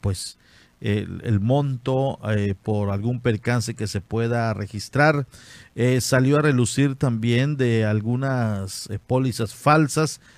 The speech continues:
saber si también cuentan con pólizas, eh, pues, eh, que, que obviamente garantice la atención de alguna persona que se vea inmerso en un problema como este que se dio en marzo y que lamentablemente,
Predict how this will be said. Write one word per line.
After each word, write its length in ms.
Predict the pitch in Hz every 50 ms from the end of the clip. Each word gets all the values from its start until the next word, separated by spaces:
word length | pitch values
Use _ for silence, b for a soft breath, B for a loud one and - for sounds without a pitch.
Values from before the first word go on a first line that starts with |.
| B B
saber 680 | - - - - - 120 110 107 110 113 120 127 143 143
si 160 | - - 120
también 640 | 104 - 107 107 101 104 98 107 113 123 139 151 147
cuentan 420 | - 123 120 120 113 - 127 117
con 220 | 104 107 110 104 98
pólizas, 720 | - - 123 123 123 120 104 - 123 113 107 - - - - B B B B B B B B
eh, 380 | - 107 104 104 104 101 98 95 -
pues, 300 | - 110 101 - - -
eh, 180 | 92 107 107 98
que, 200 | - - 110 101 - - -
que 120 | - - 107
obviamente 840 | 113 131 127 120 113 113 117 117 - 160 160 151 123 104 82 82 92
garantice 920 | 101 113 110 110 107 107 107 104 95 - 135 139 139 127 - - 143 123
la 300 | 117 117 117 107 107 107
atención 720 | 107 101 - - 110 107 107 101 - - - 131 135 143
de 60 | 135
alguna 280 | 127 110 110 123 131 123
persona 460 | - - 104 - 127 131 143 135 120 B B B B B B B B -
que 140 | - 110
se 160 | 101 - 120 113
vea 460 | 110 117 123 127 127 123 120 117 -
inmerso 480 | - 123 107 101 110 120 123 110 - 117
en 80 | 113
un 100 | 117 117
problema 400 | 110 110 110 113 113 110 117 123
como 500 | 117 - 107 107 104 104 104 101 101 104
este 380 | 117 135 135 - - - 117 101
que 140 | - - 101
se 180 | - - 101
dio 160 | 95 98 120 120
en 80 | 110
marzo 380 | 110 113 120 123 127 117 - 135
y 60 | 120
que 120 | - -
lamentablemente, 1000 | 107 110 120 127 127 117 101 117 113 117 117 110 120 127 127 113 - 139 135 120